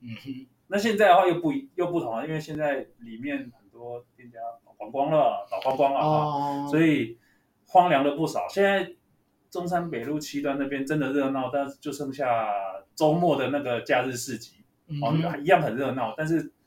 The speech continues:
Speaker 2: 平常日的话就没有以前那种光景，没有。
Speaker 1: 哦，时代也是进步啦，想想这真的是时代的眼泪这样子。
Speaker 2: 对。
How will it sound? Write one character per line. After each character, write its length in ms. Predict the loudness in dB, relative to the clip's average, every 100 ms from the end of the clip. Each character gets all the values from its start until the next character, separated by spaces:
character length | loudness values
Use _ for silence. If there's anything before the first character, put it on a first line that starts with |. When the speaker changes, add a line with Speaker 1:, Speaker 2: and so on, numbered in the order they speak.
| _ _
Speaker 2:
平 140 | -6 -4
常 200 | -2 -2
日 80 |
的 140 | 0 2
话 100 | 0
就 140 | -2
没 200 | -4 -4
有 220 | -4 -6
以 120 | -8 -14
前 180 | -18 -14
那 80 |
种 160 | -12 -12
光 200 | -12 -12
景， 140 | -12 -20 _ _ _ -20
没 80 | -16
有。 60 | -16 -16 -20 -12
Speaker 1:
哦， 220 | -4 -4 -4 -12 _ _ _ -20 -12
时 260 | 0 4
代 200 | 10 10
也 100 | 10
是 160 | 6 4
进 260 | 6 6
步 220 | 8 6 6
啦， 100 | 2
想 200 | 0 2
想 180 | 4
这 140 | 4 4
真 140 | 4
的 40 | 4
是 120 | 4
时 280 | 4 0 4
代 180 | 4
的 120 | 4 2
眼 240 | -4 -6
泪 300 | -6 -4 -6
这 100 | -8
样 100 | -10
子。 200 | -12 -16
Speaker 2:
对。 80 | -20